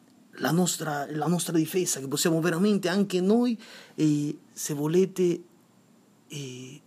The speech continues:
saper rifugiarci in Lui. Poi continua la benedizione,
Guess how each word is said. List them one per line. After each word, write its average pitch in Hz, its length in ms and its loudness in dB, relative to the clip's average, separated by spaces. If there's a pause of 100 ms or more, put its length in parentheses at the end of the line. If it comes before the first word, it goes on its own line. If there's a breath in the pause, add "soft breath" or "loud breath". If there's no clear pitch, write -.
(160)
saper - 460 -2
rifugiarci 170 1040 2 (440)
in 143 200 2
Lui. 101 340 0 (800 soft breath)
Poi 262 360 8 (100)
continua 170 480 2
la 160 100 4
benedizione, 151 960 2